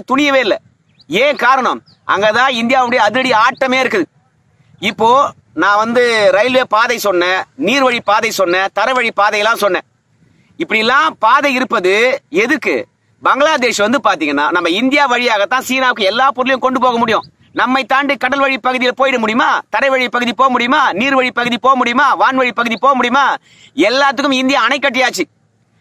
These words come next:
அப்படிதான் நேபாளமும் சரி, அப்படிதான் சரி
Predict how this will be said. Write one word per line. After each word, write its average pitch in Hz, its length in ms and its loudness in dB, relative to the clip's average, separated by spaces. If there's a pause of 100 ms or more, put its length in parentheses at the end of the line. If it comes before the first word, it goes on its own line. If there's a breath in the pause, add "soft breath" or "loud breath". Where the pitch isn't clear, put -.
(160)
அப்படிதான் 247 580 0
நேபாளமும் 269 640 2
சரி, 196 160 0 (200)
அப்படிதான் 226 520 0
சரி 247 120 0